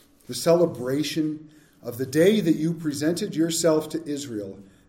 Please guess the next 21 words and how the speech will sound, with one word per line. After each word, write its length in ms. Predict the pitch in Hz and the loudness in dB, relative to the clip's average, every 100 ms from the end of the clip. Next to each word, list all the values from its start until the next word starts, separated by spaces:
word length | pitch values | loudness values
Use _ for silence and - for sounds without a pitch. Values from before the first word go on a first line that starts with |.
| - | -14
as 300 | 117 117 - | -8 -8 -6
their 120 | 120 | -6
Messiah, 540 | 110 98 104 95 98 101 - _ _ _ _ _ _ - | -6 -6 -8 -12 -16 -18 -20 _ _ _ _ _ _ -16
and 120 | 107 | -10
in 140 | 110 107 | -6 -4
reality, 600 | 104 135 180 131 107 113 - - _ _ _ _ _ | -4 0 2 2 -2 -8 -12 -20 _ _ _ _ _
presented 420 | 110 107 120 117 | -12 -10 -10 -10
yourself 340 | 120 - 110 101 | -12 -10 -10 -10
to 80 | 123 | -8
all 220 | 117 147 | -4 -2
of 160 | 90 - | -4 -10
us 280 | - - _ _ _ _ _ _ _ _ - | -16 -18 _ _ _ _ _ _ _ _ -14
as 160 | 107 | -10
our 140 | 117 113 | -8 -8
Messiah 640 | 107 113 104 101 98 98 | -8 -8 -8 -8 -10 -14
and 160 | 98 95 | -16 -14
Savior. 440 | - 104 101 - - _ _ _ _ _ _ _ _ _ _ _ _ _ - - | -10 -10 -12 -16 -20 _ _ _ _ _ _ _ _ _ _ _ _ _ -20 -16
I 60 | |
thank 320 | 107 131 131 143 | -10 -8 -6 -6
you, 80 | |
Lord, 400 | 131 131 139 135 | -4 -4 -4 -8